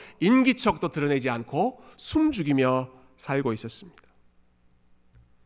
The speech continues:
어, 여러분, 그렇게 겁이 많고 그렇게 두려움 많았던 이 제자들이 어느 순간부터는 더 이상 세상을 두려워하지 않고 더 이상 유대인들을 두려워하지 않고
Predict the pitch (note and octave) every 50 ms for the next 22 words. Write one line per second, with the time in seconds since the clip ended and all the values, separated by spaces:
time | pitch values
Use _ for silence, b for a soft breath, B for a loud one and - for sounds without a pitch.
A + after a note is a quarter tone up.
0 | _ b b b b b b b b b b b b b b b b b b b
1 | b b b _ - C3+ - G3+ C4 D4+ A#3+ - B3 C#4 - - C#4 C#4+ B3+ -
2 | - - F3+ F#3+ C4 B3 A3 G3 F#3+ - - G#3 - - F3 G3+ G3+ - A3+ A3
3 | - - - F3+ F#3+ G#3 G#3+ A3 G#3+ G#3+ F#3+ D#3+ C#3+ C#3+ D#3+ E3 D#3+ D#3+ - F#3
4 | E3+ E3+ E3 D#3+ D#3+ D#3+ C#3+ D#3+ D3 D#3+ D#3 C#3+ C3+ C3+ D3 D3+ - - A3+ B3+
5 | F4 D#4 - F4 C#4+ B3+ A3 F#3 D#3 - - D3+ B2+ B2 B2+ D#3+ C4 D4 - -
6 | - _ _ _ _ - _ _ _ _ _ _ _ _ - D3 E3 E3 F#3 F#3+
7 | F3 D3 G#3 G3 G#3+ F#3 F3 E3+ D3 D3+ C#3 D3+ D3 D3 C#3+ C3+ B2 C#3 B2 A#2
8 | A#2 - C3+ D#3+ A3 - _ _ b b b b b b - - D3 E3 D#3 F#3+
9 | F3 D3+ D#3 D3 F3 E3+ E3+ E3 D3+ D3 D3+ C#3 A#2+ - C3+ C3+ C3 B2+ B2+ A#2+
10 | A#2+ A#2 A2 A2+ - - A2+ G#2+